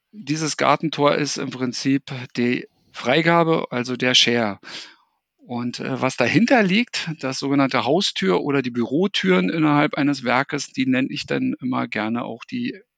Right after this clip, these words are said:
äh, N T F S Permission. Äh, beziehungsweise die N T F S-Berechtigung auf dem Filesystem im Windows-Umfeld.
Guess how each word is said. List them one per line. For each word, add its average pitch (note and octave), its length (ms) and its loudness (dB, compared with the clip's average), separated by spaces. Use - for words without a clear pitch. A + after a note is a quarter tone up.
äh, B2+ 280 -4
N C3+ 200 -2
T B2 80 -2
F A#2 100 -4
S - 220 -6
Permission. B2 680 0
Äh, B2+ 180 -4
beziehungsweise B2+ 480 0
die B2+ 100 0
N B2+ 140 -2
T C3 120 -2
F B2 100 -2
S-Berechtigung B2+ 1120 -2
auf B2+ 180 -6
dem C3 200 0
Filesystem A#2+ 680 -2
im A2 140 -6
Windows-Umfeld. A2 800 -6